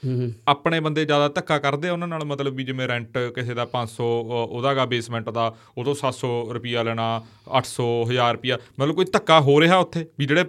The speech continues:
Speaker 2: ਬਾਹਲੇ ਪੁਰਾਣੇ ਪੱਕੇ ਬੰਦੇ ਉਹ ਧੱਕਾ ਕਰ ਰਹੇ ਆ ਕਿ ਨਹੀਂ? ਦੇਖੋ ਦੇਖ ਆ।
Speaker 1: ਯਾਰ ਮੇਰੇ according ਜਿੱਥੇ ਤੱਕ ਮੈਨੂੰ knowledge ਆ, ਕੋਈ ਨਹੀਂ ਕਿਸੇ ਨਾਲ ਧੱਕਾ ਕਰ ਸਕਦਾ।
Speaker 2: ਹਾਂ।
Speaker 1: ਕਿਉਂ ਕਰੂਗਾ ਧੱਕਾ? ਹੁਣ like ਅਗਲਾ ਯਾਰ ਆਪਣੇ ਨਾਲ 'ਚ ਵੀ ਕਸੂਰ ਆ।
Speaker 2: ਹੂੰ, ਅੱਛਾ।
Speaker 1: ਹਾਂ।
Speaker 2: ਜਿਹੜੇ ਨਵੇਂ
Speaker 1: ਹੁਣ,
Speaker 2: ਜਾ ਰਹੇ
Speaker 1: ਹੁਣ
Speaker 2: ਨੇ।
Speaker 1: ਮੈਂ ਬ-, ਰੱਖਿਆ ਬੰਦਾ ਇੱਕ ਜਾਣਾ,
Speaker 2: ਹੂੰ।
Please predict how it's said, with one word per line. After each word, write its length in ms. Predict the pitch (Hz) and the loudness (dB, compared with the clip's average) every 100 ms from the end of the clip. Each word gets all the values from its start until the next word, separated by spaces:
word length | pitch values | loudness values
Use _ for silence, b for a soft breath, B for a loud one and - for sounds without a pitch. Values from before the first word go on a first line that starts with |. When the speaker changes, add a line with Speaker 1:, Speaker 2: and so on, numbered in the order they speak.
| 139 | -4
Speaker 2:
ਬਾਹਲੇ 380 | 131 117 190 196 | -10 4 4 4
ਪੁਰਾਣੇ 280 | 160 151 | 2 0
ਪੱਕੇ 280 | 143 147 147 | -2 -2 -2
ਬੰਦੇ 180 | 139 135 | 0 0
ਉਹ 60 | 151 | -2
ਧੱਕਾ 240 | 165 151 | 0 0
ਕਰ 200 | 143 143 | 2 2
ਰਹੇ 220 | 147 160 | 4 4
ਆ 80 | 165 | 2
ਕਿ 160 | 160 208 | 2 2
ਨਹੀਂ? 240 | 196 196 - | 2 0 0
ਦੇਖੋ 280 | 131 139 139 | 0 2 2
ਦੇਖ 180 | 117 101 | 0 -4
ਆ। 80 | - - | -10 0
Speaker 1:
ਯਾਰ 120 | 160 | 4
ਮੇਰੇ 400 | 208 156 156 196 | 8 10 10 10
according 340 | 202 190 180 185 | 10 8 8 6
ਜਿੱਥੇ 160 | 175 | 4
ਤੱਕ 100 | 175 | 4
ਮੈਨੂੰ 180 | 180 180 | 6 8
knowledge 240 | 175 165 | 8 6
ਆ, 20 | 160 | 4
ਕੋਈ 240 | 175 185 | 4 6
ਨਹੀਂ 100 | 185 | 6
ਕਿਸੇ 120 | 131 | 4
ਨਾਲ 100 | 120 | 2
ਧੱਕਾ 260 | 123 139 117 | 0 0 0
ਕਰ 100 | 101 | 0
ਸਕਦਾ। 340 | 92 87 85 - _ | 0 -2 -6 -10 _
Speaker 2:
ਹਾਂ। 260 | 147 143 104 87 _ _ _ - | 0 0 -2 -8 _ _ _ 4
Speaker 1:
ਕਿਉਂ 200 | 180 175 | 6 8
ਕਰੂਗਾ 280 | 185 175 | 8 6
ਧੱਕਾ? 260 | 170 180 170 | 6 2 4
ਹੁਣ 160 | 160 160 | 6 6
like 260 | 160 - - | 6 2 4
ਅਗਲਾ 160 | 151 180 | 8 10
ਯਾਰ 280 | 180 180 180 - - | 10 10 8 6 4
ਆਪਣੇ 280 | 143 - 165 | 4 6 6
ਨਾਲ 100 | 160 | 6
'ਚ 80 | |
ਵੀ 80 | 175 | 6
ਕਸੂਰ 320 | 160 127 123 | 6 4 2
ਆ। 60 | 101 - _ - | 0 -4 _ -4
Speaker 2:
ਹੂੰ, 340 | 151 165 120 90 _ - | 0 0 -2 -8 _ -8
ਅੱਛਾ। 320 | 135 - 104 - 113 | -4 0 -2 -2 0
Speaker 1:
ਹਾਂ। 260 | 104 95 - _ | 0 0 -4 _
Speaker 2:
ਜਿਹੜੇ 160 | 127 156 | 2 4
ਨਵੇਂ 120 | 156 | 8
Speaker 1:
ਹੁਣ, 120 | 147 | 8
Speaker 2:
ਜਾ 120 | 185 113 | 8 6
ਰਹੇ 100 | 151 | 8
Speaker 1:
ਹੁਣ 160 | 175 | 10
Speaker 2:
ਨੇ। 60 | 190 | 10
Speaker 1:
ਮੈਂ 140 | 185 | 8
ਬ-, 120 | 156 | 8
ਰੱਖਿਆ 480 | 147 151 147 - 175 | 6 8 4 6 6
ਬੰਦਾ 280 | 170 170 180 | 8 8 8
ਇੱਕ 240 | - 127 | 6 4
ਜਾਣਾ, 280 | 127 123 123 | 6 6 4
Speaker 2:
ਹੂੰ। 580 | 123 _ - 123 107 87 | -2 _ -8 -6 -6 -10